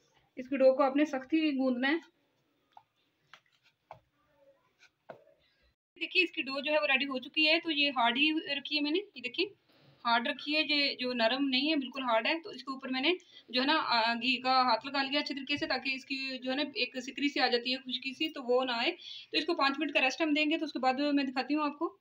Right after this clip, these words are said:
तो चलिए, अ, देखिए इसको तकरीबन पड़े हुए पाँच मिनट हो चुके हैं। तो अब इसे जो है ना दो हिस्सों में हम तकसीम कर लेती हूँ मैं।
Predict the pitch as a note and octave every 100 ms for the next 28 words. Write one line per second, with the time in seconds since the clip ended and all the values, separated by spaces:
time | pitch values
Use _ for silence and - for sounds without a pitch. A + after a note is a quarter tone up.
0 | _ B3+ C4 C#4 D#4+ E4 D#4+ C4 C4 B3+
1 | B3+ D#4+ D#4+ D4 C#4+ C#4 C#4+ C#4 C4+ C#4+
2 | C#4+ C4 B3 C4+ C#4 B3+ C#4+ D#4+ F#4 -
3 | _ _ _ - C4 C4 B3+ B3+ - _
4 | _ - A#3+ C4+ D4+ C#4+ A#3+ A#3 C4 D4
5 | B3+ B3 C#4+ D#4 C#4+ C#4 C4+ - C4+ D4
6 | C#4 C#4+ D4 D#4